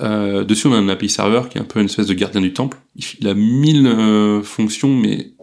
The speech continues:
essentiellement, il sert à dire qu'est-ce qu'on écrit ou pas. C'est, mais on peut le simplifier et se dire que c'est une interface crud, euh, au-dessus de cette couche de persistance.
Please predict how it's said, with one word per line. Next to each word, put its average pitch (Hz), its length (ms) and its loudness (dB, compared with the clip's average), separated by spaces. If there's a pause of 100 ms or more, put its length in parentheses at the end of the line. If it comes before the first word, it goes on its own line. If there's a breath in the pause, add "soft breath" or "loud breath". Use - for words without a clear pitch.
(160)
essentiellement, 123 600 0
il 113 120 2
sert 110 180 -2
à 104 100 0
dire 113 340 -2
qu'est-ce - 200 -4
qu'on 104 560 2
écrit 104 240 2
ou 98 60 4
pas. 143 320 -4 (640 loud breath)
C'est, 104 600 0
mais 117 140 4
on 123 100 2
peut 123 140 -2
le 131 80 2
simplifier 131 720 0
et 117 60 2
se 104 60 -2
dire 117 220 -2
que 107 120 -2
c'est 107 260 0
une 104 120 4
interface 101 420 -4
crud, 117 300 0
euh, 101 340 2
au-dessus 98 280 -4
de 98 600 -4 (160)
cette - 180 -4
couche - 160 -6
de 104 60 -2
persistance. - 520 -8